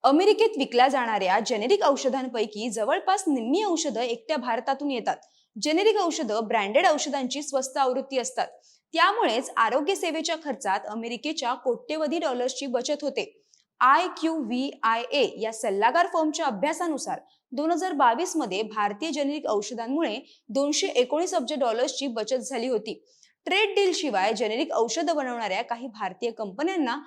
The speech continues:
डोनाल्ड ट्रम्प यांच्या टॅरिफमुळे बाजारातून बाहेर पडावं लागू शकतं. यामुळे अमेरिकेतील सध्या असलेली औषधांची कमतरता ही आणखी वाढू शकते.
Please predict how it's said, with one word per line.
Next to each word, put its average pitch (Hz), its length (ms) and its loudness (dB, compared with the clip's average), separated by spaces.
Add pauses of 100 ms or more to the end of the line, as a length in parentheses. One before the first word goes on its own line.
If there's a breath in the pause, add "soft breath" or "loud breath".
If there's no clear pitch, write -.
(240 loud breath)
डोनाल्ड 339 440 2
ट्रम्प 320 260 2
यांच्या 294 320 -2
टॅरिफमुळे 277 640 0
बाजारातून 247 680 0
बाहेर 202 300 -2
पडावं 226 320 -4
लागू 220 180 -2
शकतं. 220 340 -8 (440 soft breath)
यामुळे 302 520 6
अमेरिकेतील 294 720 0
सध्या 262 440 -2
असलेली 254 380 -2
औषधांची 233 600 -4
कमतरता 247 560 -2
ही 262 140 -8
आणखी 214 440 -6
वाढू 220 220 0
शकते. 208 480 -10